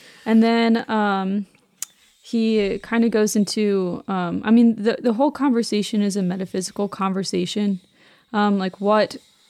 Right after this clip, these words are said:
what is gender, um, in terms of metaphysics? Um, and so he's looking at the nature of difference because it's clear that men and women are different. And the kind of thing, the way that we're different seems to be,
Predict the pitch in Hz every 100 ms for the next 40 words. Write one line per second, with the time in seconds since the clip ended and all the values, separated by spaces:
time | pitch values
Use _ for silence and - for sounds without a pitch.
0 | _ _ _ _ - - _ _ _ _
1 | _ _ 226 214 - 208 202 185 185 -
2 | - _ _ 202 185 175 180 180 175 -
3 | _ - 196 180 190 - 202 180 196 190
4 | 175 175 175 170 175 - - - - -
5 | - _ 214 202 196 190 185 185 _ _
6 | _ - 202 185 208 196 185 - 185 208
7 | 190 208 214 208 190 175 - 196 185 185
8 | - 196 - 185 180 175 180 - - _
9 | - 190 175 180 220 226 214 - 196 202
10 | 190 180 - 202 214 214 196 214 208 196
11 | 202 202 180 - - - _ _ - -
12 | - - 202 202 196 226 254 254 208 226
13 | 226 220 220 247 233 - 214 196 196 208
14 | 190 - - 202 185 220 185 196 190 170